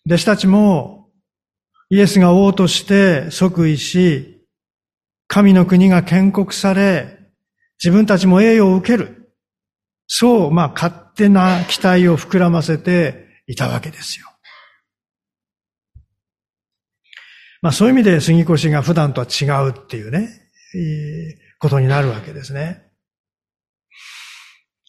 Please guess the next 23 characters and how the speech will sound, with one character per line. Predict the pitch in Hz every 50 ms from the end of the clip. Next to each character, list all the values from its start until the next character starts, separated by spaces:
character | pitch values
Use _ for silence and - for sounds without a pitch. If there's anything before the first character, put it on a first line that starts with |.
| _ _ _ _ _ _ _ _ _ _ _ _ _ _ _ _ _ _ _ _ _ _
で、 | - 170
杉 | - 190 202 220
越 | 202 214 202 175 214
の | 208 202
祭 | 196 190 190 185 196 190 190
り | 190
の | 185 185
メ | 180 185 196 196 190
イ |
ン | 185 180
で | 165 170
あ | 170 175
る | 170 160
杉 | - - 170 175
越 | 175 180 175 156 175 170
の | 160 151
食 | 135 165 156 156 170
事 | 151 147 147
が | 143 139 120
始 | 104 139 135 147 151
ま | 147 143
っ | 139 143 - _ -
て、 | 147 139 120 113 113 - _